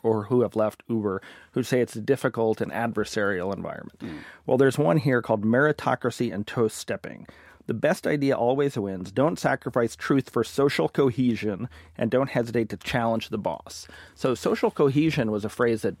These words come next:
Speaker 1: actually Jeff Bezos of Amazon sort of, of landed on, which is this idea that you put people together in any collaborative work environment,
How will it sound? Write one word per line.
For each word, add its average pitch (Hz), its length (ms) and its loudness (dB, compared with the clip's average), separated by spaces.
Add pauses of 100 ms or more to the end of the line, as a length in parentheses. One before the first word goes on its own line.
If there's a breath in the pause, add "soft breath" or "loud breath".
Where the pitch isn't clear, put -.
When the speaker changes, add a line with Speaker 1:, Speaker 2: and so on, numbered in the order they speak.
(120)
Speaker 1:
actually 113 300 -2
Jeff 120 220 0
Bezos 120 500 0
of 104 80 -4
Amazon 117 580 0
sort 101 160 -6
of, 90 160 -8 (160)
of 104 260 -4
landed 98 380 -4
on, 95 240 -8 (380 loud breath)
which - 180 0
is 151 140 0
this 165 180 -2
idea 156 480 2
that 127 140 -2
you 127 80 -4
put 214 220 0
people 160 260 2
together 104 480 -2
in 107 120 -4
any 113 220 -2
collaborative 117 600 0
work 113 200 -4
environment, 98 560 -6